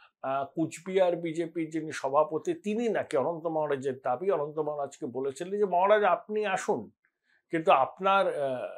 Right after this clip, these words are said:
লোকজনকে আর বলার দরকার নেই, এমনিতেই মাঠ উপচে পড়বে মোদিজির নামে।"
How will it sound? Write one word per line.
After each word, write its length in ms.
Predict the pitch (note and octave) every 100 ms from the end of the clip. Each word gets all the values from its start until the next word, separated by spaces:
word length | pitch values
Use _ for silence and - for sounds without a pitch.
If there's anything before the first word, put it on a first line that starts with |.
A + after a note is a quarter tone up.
| -
লোকজনকে 640 | D3 C#3+ A#2+ B2 F#3 F3 F#3+
আর 100 | D#3+
বলার 320 | C3+ C#3 C3
দরকার 400 | B2 A2 - D#3+
নেই, 280 | F3 G#3 G3+
এমনিতেই 460 | C#3+ F3 F3+ G3
মাঠ 380 | F3+ C#3+ C#3+ - - -
উপচে 340 | E3 - E3
পড়বে 340 | E3 C#3 D3+
মোদিজির 580 | F#3 C3 A2 B2 B2+ G#2+
নামে।" 300 | - - _